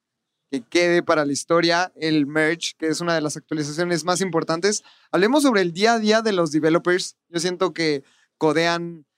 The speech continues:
ciento veinte horas a la semana, no duermen, son unos cracks. Platícanos eso porque yo creo que es muy importante incrementar este número de latinos, incrementar la diversidad,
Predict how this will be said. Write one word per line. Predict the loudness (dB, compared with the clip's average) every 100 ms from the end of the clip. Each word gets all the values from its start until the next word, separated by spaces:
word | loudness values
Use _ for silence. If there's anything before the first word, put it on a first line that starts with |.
| _ _ _ _
ciento | 0 2 4 4
veinte | 2 2 2
horas | 2 2 0
a |
la | -2
semana, | -2 -2 0 2 0 0
no | 0
duermen, | 2 2 2 -2 -2 -2 -4 -4
son | -4 -2
unos | -4 -4
cracks. | 0 0 0 -6 -12 _ _ _
Platícanos | -2 0 2 2 2
eso | 2 2
porque | 0 0 0 0
yo | 2 2
creo | 2
que | -2
es | 2
muy | 2
importante | 2 0 -2 -2 -2 -2 -2 -8 -6
incrementar | -4 -2 -2 -2 -2 -4 0 0 2 -2 -8 _ _ _ -6
este | -4 -2 0 0 0 -2
número | -2 0 2 2
de | 2
latinos, | -2 -2 -6 -2 -2 -4
incrementar | -10 -6 -4 0 0 0
la |
diversidad, | 2 0 0 -2 0 2 0